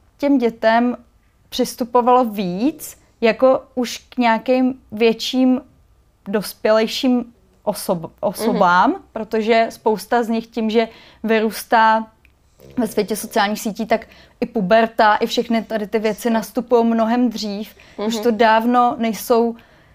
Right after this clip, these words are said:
Speaker 1: děti
Speaker 2: Mhm.
Speaker 1: a, a prost-, a my je vlastně tak vnímáme. Tak
Speaker 2: Mhm.
Speaker 1: možná, že by to taky bylo o něčem jiném, než jako vy jste hloupí děti a,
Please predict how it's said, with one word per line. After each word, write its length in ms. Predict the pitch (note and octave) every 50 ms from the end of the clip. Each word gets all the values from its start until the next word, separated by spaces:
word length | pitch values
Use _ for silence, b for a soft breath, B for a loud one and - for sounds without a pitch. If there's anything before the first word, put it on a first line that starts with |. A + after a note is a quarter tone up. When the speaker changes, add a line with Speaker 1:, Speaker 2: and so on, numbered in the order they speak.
| b b b b
Speaker 1:
děti 720 | - F#3 A#3 A3 - - - G3 D#3+ D3+ F#3 C4+ E4+ E4+ _ _ -
Speaker 2:
Mhm. 120 | F#3+ G3+
Speaker 1:
a, 400 | G#3 G#3+ G#3 G3+ G3+ G3+ G3 - - _ _ _ -
a 80 | G#3+ G3+
prost-, 380 | - - A3+ G#3 G3 - - - - -
a 80 | A3
my 140 | A3 A3 A3
je 80 | A3+ G#3+
vlastně 340 | A3+ A3+ A3 - - A#3
tak 160 | A#3 A#3+ A#3 G#3
vnímáme. 760 | G#3+ A3+ A3 G#3+ G#3 F#3+ F3+ F3 E3+ E3 D3+ C#3+ - - - b b b b b F#3+
Tak 100 | G3 A3+
Speaker 2:
Mhm. 100 | G3+ A#3
Speaker 1:
možná, 520 | A3+ A#3 A3+ A3+ B3 B3 B3 B3 B3+ B3 - -
že 380 | - A3 G#3+ B3 A#3 A#3 A#3 A3+ - - -
by 160 | G#3+ A3+ A3+
to 120 | A3+ B3
taky 240 | A#3+ A#3 A3+ - C4
bylo 220 | A3+ G#3 G3+ F#3 -
o 60 | -
něčem 400 | F#3 F#3 F#3 F#3 - G3+ F#3 F3+
jiném, 260 | F3 E3 D#3+ E3 E3+
než 260 | F3 F#3 F#3 - -
jako 500 | G3+ G3 G3+ G3+ G3 G3 F3+ F#3 F3+ F3+ b b b b b -
vy 120 | G#3+ G3
jste 360 | G3 - - G#3+ F#3+ F#3 F3+ - -
hloupí 440 | G3 G3 G#3 G3 F#3 G3 - G3 F3+
děti 600 | F3 G3 F#3 F#3 - - - G3 F#3 F#3 - -
a, 360 | - F#3 F3+ F3 F3 F3 -